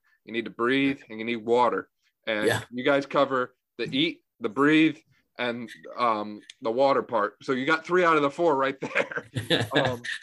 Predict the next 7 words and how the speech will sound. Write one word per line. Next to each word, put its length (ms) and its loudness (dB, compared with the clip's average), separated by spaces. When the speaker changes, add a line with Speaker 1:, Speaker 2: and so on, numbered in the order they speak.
Speaker 1:
so 320 0
it's 160 -6
just 200 -12
ama-, 460 2
again, 320 0
amazing 520 -4
how 540 -2